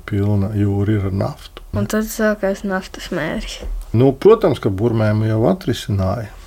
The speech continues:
Speaker 1: jautājumu,
Speaker 2: Mhm.
Speaker 1: vai ne? Bet, nu, tas bija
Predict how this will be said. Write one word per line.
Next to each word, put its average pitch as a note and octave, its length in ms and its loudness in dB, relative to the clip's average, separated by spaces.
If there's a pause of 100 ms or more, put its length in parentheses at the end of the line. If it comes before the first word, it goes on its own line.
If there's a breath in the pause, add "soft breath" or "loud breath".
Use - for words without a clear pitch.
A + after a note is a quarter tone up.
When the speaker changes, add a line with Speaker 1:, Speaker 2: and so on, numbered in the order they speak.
Speaker 1:
jautājumu, A2 720 2
Speaker 2:
Mhm. - 260 -12
Speaker 1:
vai C3 200 4
ne? - 340 0 (460 loud breath)
Bet, A2 340 2 (300 loud breath)
nu, A#2 140 0
tas B2 320 4
bija A2+ 360 4